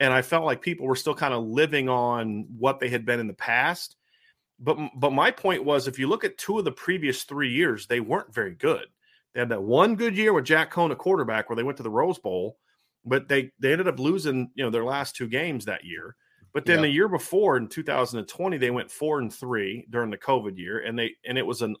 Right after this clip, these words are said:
Speaker 1: ugly four and three. You know, you beat Illinois, you beat a terrible Michigan team, you beat Minnesota in overtime, nice bowl win over Wisconsin, but then you got spanked by Iowa, you got, you lost to Indiana, and you lost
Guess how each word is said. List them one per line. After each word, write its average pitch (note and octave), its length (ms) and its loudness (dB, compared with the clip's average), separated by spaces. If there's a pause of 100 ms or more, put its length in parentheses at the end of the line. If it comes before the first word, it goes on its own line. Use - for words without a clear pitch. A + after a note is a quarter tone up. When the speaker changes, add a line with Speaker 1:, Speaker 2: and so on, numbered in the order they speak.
Speaker 1:
ugly A2+ 340 -2
four F2+ 280 -10
and C#2+ 100 -14
three. C2+ 320 -18 (600)
You A2 60 -4
know, G#2+ 60 0
you G#2 100 -2
beat A#2+ 220 0
Illinois, G#2+ 400 0
you G#2+ 120 -4
beat G2+ 160 -4
a F#2 60 -6
terrible B2+ 460 -2
Michigan A2 300 -4
team, G#2 280 -4
you G2 60 -8
beat G#2+ 180 -4
Minnesota A#2 440 -2
in G#2 60 -2
overtime, G2+ 480 -6
nice B2 220 -2
bowl B2+ 260 2
win A2 120 2
over G2+ 100 0
Wisconsin, F#2 560 -8
but A2 140 -6
then C#3 160 0
you A#2+ 60 2
got A#2 180 2
spanked D#3+ 460 2
by D3 120 6
Iowa, F#2+ 460 -2
you A2 120 -4
got, A2+ 220 -2
you A2 140 -4
lost C#3 260 0
to - 60 -4
Indiana, C3 400 4
and C#3+ 180 -2
you E3 80 -2
lost F#3+ 340 2